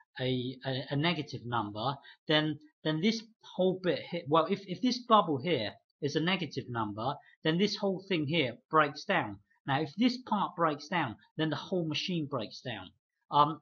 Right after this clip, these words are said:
same with this one here. If you make this a negative number, let's say if you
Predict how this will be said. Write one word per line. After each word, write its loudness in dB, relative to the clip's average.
same 4
with -2
this 2
one -4
here. -2
If -4
you 4
make 2
this -2
a -2
negative -2
number, -2
let's 0
say 2
if -2
you 0